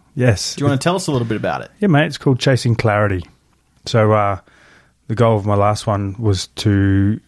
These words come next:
Speaker 1: have a body of work there, and I've done that now. Well, I've almost done that now. There's still a couple of things to do, but they're, that's some personal reasons and stuff.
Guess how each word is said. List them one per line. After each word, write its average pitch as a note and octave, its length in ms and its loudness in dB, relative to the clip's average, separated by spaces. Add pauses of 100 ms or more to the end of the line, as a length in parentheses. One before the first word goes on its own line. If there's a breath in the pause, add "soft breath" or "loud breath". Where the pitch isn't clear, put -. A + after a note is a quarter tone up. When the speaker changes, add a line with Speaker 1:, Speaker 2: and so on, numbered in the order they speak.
(120)
Speaker 1:
have A2+ 200 0
a G2+ 40 0
body G#2+ 260 0
of G2+ 120 0
work B2+ 240 2
there, E3 160 2
and C#3 100 0
I've G2+ 140 -2
done A2 160 0
that A2+ 140 -2
now. B2+ 280 2 (720 soft breath)
Well, F#2+ 260 -4
I've G#2 160 -4
almost A2 360 4
done G#2+ 160 0
that A2 140 -2
now. A#2+ 340 0 (140)
There's G2+ 160 -4
still G#2 220 -4
a F#2 40 -2
couple G2+ 240 -4
of F#2 60 -8
things G2 260 -4
to F#2+ 80 -2
do, A#2 240 0
but G#2+ 140 -2
they're, G2 300 0 (380)
that's - 220 -6
some F#2 300 -8
personal G#2 360 -4
reasons G#2+ 360 -2
and G2+ 120 -8
stuff. B2 280 -4